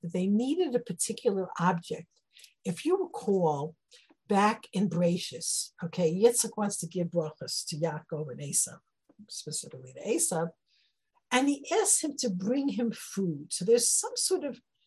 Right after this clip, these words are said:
thing there that the, the commentators talk about, like, when he has the food, he will focus on them, on that person, and that will help him get the answer to his question. It's sort of very, uh, strange kind of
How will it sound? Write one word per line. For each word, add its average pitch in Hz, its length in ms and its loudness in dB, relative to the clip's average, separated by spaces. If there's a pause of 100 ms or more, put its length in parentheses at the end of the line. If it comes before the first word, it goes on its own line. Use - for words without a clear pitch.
(480)
thing 311 300 4
there 196 220 8
that 170 140 4
the, 170 140 4
the 170 360 2
commentators 233 600 2
talk - 180 -8
about, 175 200 -4
like, 147 160 -10
when 190 140 0
he 190 200 0
has 466 380 10
the - 120 4 (100)
food, 226 420 0 (420)
he 220 180 0
will 196 180 4
focus 453 720 10
on 185 360 2
them, 262 460 6
on 202 100 0
that 214 220 0 (120)
person, 247 540 2 (280)
and 220 100 4
that 226 120 6
will 226 140 0 (200)
help 453 320 2
him 262 420 4 (420)
get 240 160 10
the 240 180 0
answer 180 200 0
to 185 100 2
his 170 140 2
question. - 440 -6 (160)
It's 180 140 -4
sort 233 220 4
of 185 180 -2 (260)
very, 208 460 2 (680)
uh, 170 160 0
strange 220 720 4
kind 190 360 0
of 175 200 -2